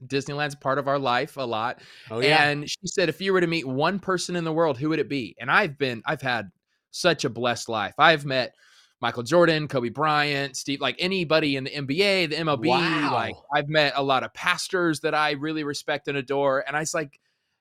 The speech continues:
Speaker 1: "Babe, this is really weird, but I would love to meet Casey Neistat." Like,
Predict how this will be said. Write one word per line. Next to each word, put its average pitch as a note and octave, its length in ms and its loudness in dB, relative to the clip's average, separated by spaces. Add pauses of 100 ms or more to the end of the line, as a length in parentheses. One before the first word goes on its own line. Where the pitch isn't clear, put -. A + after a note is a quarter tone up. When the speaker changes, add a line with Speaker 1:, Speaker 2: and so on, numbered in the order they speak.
(260)
Speaker 1:
"Babe, G3 240 2
this G3+ 200 0
is F#3 160 -6
really G3 300 4
weird, C#3 460 2
but B2 160 -8 (120)
I D3+ 140 -2
would F#3+ 180 -2
love B2+ 220 0
to C3+ 60 -4
meet D3 220 -8
Casey F3+ 380 -6
Neistat." E3+ 560 -6 (100)
Like, A#3 260 -4